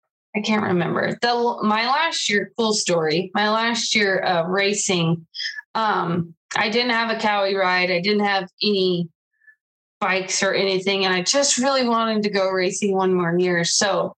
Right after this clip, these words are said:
actually a good friend of mine, Trey Kennard, um, helped me and helped me buy two bikes. He bought me a practice bike and a race bike.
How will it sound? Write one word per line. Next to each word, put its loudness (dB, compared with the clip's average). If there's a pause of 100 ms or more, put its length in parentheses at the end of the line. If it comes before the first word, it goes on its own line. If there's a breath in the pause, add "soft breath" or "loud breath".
(200)
actually 0
a -6
good 0
friend -2
of 0
mine, -2 (540 loud breath)
Trey 0
Kennard, 0 (480 loud breath)
um, 0 (440)
helped 0
me 0 (120)
and 0
helped -2
me 2
buy 0
two 0
bikes. -2
He 0
bought 0
me 0
a -4
practice -2
bike 0
and 0
a 0
race 2
bike. -2